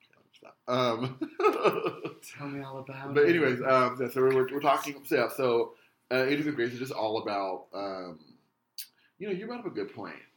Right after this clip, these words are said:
Speaker 1: that the f-, working segment name is kind of, like, ageist a little bit. The Aging with Grace kind of makes it sound negative. Can you talk a little bit more about that?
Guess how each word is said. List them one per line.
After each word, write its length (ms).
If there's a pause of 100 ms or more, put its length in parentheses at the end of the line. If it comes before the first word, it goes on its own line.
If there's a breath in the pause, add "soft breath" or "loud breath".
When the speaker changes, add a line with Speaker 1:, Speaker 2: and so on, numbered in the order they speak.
(120)
Speaker 1:
that 400 (180)
the 100
f-, 460
working 420
segment 420
name 440 (340 soft breath)
is 160
kind 300
of, 120
like, 200
ageist 520 (640)
a 20
little 180
bit. 240 (720)
The 80
Aging 240
with 140
Grace 540 (1000)
kind 180
of 180 (540)
makes 240
it 80
sound 280
negative. 420 (140)
Can 80
you 60
talk 180
a 40
little 160
bit 80
more 260 (120)
about 240
that? 180